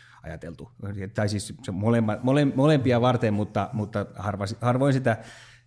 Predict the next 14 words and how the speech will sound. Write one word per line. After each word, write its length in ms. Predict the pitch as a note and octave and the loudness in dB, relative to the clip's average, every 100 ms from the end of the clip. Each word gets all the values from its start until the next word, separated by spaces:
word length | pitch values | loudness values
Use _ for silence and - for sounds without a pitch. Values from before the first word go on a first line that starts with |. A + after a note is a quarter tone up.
| - - | -14 -6
ajatellaan, 560 | G#2 G#2+ G#2+ G2+ F#2 F2+ | -2 0 0 -2 -2 -4
että 140 | F2+ | -8
se 80 | G2 | -8
on 80 | F#2 | -6
siellä 200 | F#2+ F2+ | -6 -8
työntekijän 540 | G2 F2+ F#2 - F#2 | -6 -6 -8 -8 -10
suojaksi, 440 | F2 E2+ - - F2+ | -8 -12 -12 -14 -12
että 160 | - | -10
sieltä 220 | F#2 G2 | -10 -8
pääsee 300 | F#2+ F#2+ G2 | -6 -6 -4
nopeasti 360 | G2 G2 F#2+ - | -6 -6 -8 -6
karkuun, 400 | - G#2+ - F#2 | -4 -4 -4 -8
jos 100 | F#2+ | -8
tarvii. 320 | G2+ F#2+ C#2 | -10 -10 -12